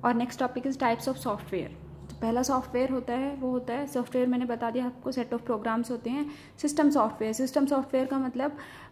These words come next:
वो software जिसकी वजह से हम system पे काम कर पाते हैं, यानी interface between user and computer।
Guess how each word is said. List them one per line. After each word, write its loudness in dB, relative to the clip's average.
वो 8
software 4
जिसकी 0
वजह 4
से 0
हम 4
system -2
पे -2
काम 0
कर 0
पाते -6
हैं, -4
यानी 0
interface 4
between 2
user 2
and -2
computer। -6